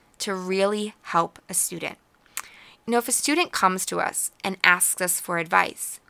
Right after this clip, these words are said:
and it's about an issue where there's different points of view, w-, which point of view are we going to guide them with?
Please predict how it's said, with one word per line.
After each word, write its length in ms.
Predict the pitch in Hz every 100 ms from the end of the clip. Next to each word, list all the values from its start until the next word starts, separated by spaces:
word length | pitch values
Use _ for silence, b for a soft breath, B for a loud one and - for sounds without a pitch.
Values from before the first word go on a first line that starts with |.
| b b b -
and 120 | 226
it's 120 | 240
about 300 | 262 269 311
an 140 | 339 -
issue 380 | 240 - 214 190
where 180 | 185
there's 220 | 185 190 185
different 480 | 196 196 220 196
points 340 | - 180 170 -
of 80 | 190
view, 380 | 233 240 - - b b b b _ _
w-, 240 | 214 214 -
which 400 | - 214 320 -
point 300 | - 294 277
of 120 | 277 226
view 360 | 170 160 165 - _
are 100 | 202
we 100 | 202
going 240 | 180 170
to 120 | 175 190
guide 360 | 180 196 202
them 160 | 170 -
with? 280 | - -